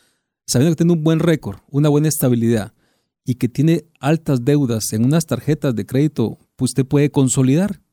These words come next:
y buscar una opción de menor costo y unificar. Lo que sí le recomiendo es que rompa esa estadística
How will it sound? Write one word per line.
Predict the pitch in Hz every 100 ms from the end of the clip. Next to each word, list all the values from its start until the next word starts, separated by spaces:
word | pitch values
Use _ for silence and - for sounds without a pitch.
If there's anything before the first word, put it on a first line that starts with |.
| _
y | 131
buscar | 123 127 - 143
una | 165 165
opción | - - 151 170 190 147
de | 123
menor | 120 117 143 -
costo | - 196 - 233 240 _ _ - _ -
y | 147
unificar. | 170 165 - 113 135 117 - - - - - - -
Lo | 135 143
que | 127
sí | 127
le | 208
recomiendo | 208 190 143 160 196 208 196 _ _ _ _
es | 139 151
que | - 135
rompa | 143 165
esa | 160 170
estadística | - 147 131 156 - 175 - 175